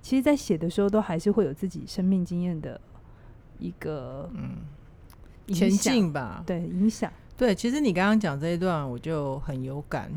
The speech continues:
Speaker 2: 就比如说我，我之前在做自己创作的时候，但它其实还包含了一些我们自己个人成长的过程。
Speaker 1: 嗯。
Speaker 2: 比如说我在很年轻，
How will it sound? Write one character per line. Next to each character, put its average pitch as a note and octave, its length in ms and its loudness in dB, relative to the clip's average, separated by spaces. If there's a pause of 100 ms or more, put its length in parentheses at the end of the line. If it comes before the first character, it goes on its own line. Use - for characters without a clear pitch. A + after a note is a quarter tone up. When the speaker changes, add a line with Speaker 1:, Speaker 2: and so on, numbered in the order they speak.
(100)
Speaker 2:
就 F#3+ 160 -2
比 C#3+ 160 -6
如 C3 100 -6
说 C#3+ 600 -4
我， C3 320 -6
我 B2+ 100 -8
之 - 180 -6
前 C3+ 440 -4
在 E3 180 -2
做 D3 320 0
自 F3+ 140 -6
己 C#3+ 80 -2
创 D3+ 260 -2
作 D3+ 160 -2
的 B2 80 -6
时 B2 160 -12
候， C#3 260 -8 (160)
但 B3+ 160 -2
它 B3 160 4
其 F#3 220 -4
实 D#3 280 -2
还 D#3+ 360 -2 (100)
包 F#3+ 160 6
含 F3+ 160 -2
了 C3+ 120 -4
一 D#3 80 -4
些 E3+ 180 -2
我 E3 100 0
们 C3+ 220 -6
自 G3+ 100 -6
己 D3+ 140 -8
个 E3 200 -2
人 C3 120 -4
成 C#3 180 -6
长 C#3+ 160 -6
的 D3+ 60 -10
过 D3+ 220 -4
程。 D3+ 180 -12
Speaker 1:
嗯。 - 40 -16 (560)
Speaker 2:
比 - 80 -2
如 F#3 80 0
说 A#3 120 4
我 G#3 100 4
在 F3 280 0
很 D#3 200 -6
年 C#3 160 -4
轻， F3 440 -4